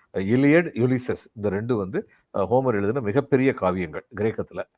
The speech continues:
இந்த எலியட்ல வந்து என்னென்ன ஆயுதங்கள் பயன்படுத்தப்பட்டதுன்னு பார்த்தா, ஹோமர் காலத்துல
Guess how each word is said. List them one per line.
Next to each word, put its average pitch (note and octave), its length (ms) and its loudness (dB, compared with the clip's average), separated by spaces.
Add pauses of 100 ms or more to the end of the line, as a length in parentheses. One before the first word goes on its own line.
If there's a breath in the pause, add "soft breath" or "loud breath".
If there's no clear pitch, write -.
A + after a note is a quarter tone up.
(400)
இந்த D#3+ 360 4
எலியட்ல F3+ 720 2
வந்து G#2 560 -4 (960)
என்னென்ன G#3+ 480 0
ஆயுதங்கள் D#3 500 4
பயன்படுத்தப்பட்டதுன்னு A2 920 -4
பார்த்தா, F2 500 -6 (800)
ஹோமர் A3 460 4 (140)
காலத்துல C3+ 720 0